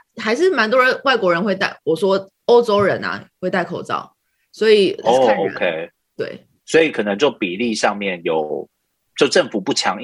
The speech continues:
Speaker 2: 制的限制，但是比例上面还是有些人会戴口罩这样子。
Speaker 1: 对啊，我们已经完全没有隔离啊。哦，以前就是如果中的话，就是要在家里隔离，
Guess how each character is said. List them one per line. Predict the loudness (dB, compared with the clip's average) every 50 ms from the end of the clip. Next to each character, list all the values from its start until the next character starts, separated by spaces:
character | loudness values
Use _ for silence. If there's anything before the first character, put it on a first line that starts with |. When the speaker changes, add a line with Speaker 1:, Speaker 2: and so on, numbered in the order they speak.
| -10 -8
Speaker 2:
制 | -4 -4 -2
的 | 0 0 0
限 | 0 0 2 2 0 0 -2 -6
制， | -4 -2 -2 -2 -4 -2 0
但 | 0 0 0
是 | 0 0 0 0
比 | 0 0 2
例 | 2 2
上 | 2 2 0
面 | 0 -2
还 | -2 -2
是 | 0 0
有 | 0 0
些 | 0 0 0 2 2
人 | 2 2 0
会 | 0 -2 0
戴 | 0 -2 -2
口 | -4 -8 -14 -8
罩 | -4 -4 -4 -2 -4
这 | -6
样 | -8 -10 -10 _ _
子。 | -20 -20 -20 -8 -2
Speaker 1:
对 | 0 0
啊， | 2 2 0 -2
我 | -2 -4
们 | -4 -4
已 | -4
经 | -4 -2 -2
完 | 0 0 0 -2
全 | -2 -2
没 | -2
有 | -2 -2 -2
隔 | -2 0 2 2 2
离 | 2 2 0 0 0
啊。 | -2 -2 -4 -6 -6 -4
哦， | -4 -4 -2 -2
以 | -4 -4
前 | -2 0 0 0 2
就 | 0 2
是 | 2 2 2
如 | 2 2
果 | 2 2 2
中 | 2 0 0 0 0
的 | -2 -4 -2
话， | 0 0 0
就 | -2 -2 -4
是 | -2
要 | -2 -2
在 | -2 -2
家 | -2 -2 -2 -2
里 | -2 -4
隔 | -6 -6 -6 -4 -4 -4
离， | -6 -8 -10 -12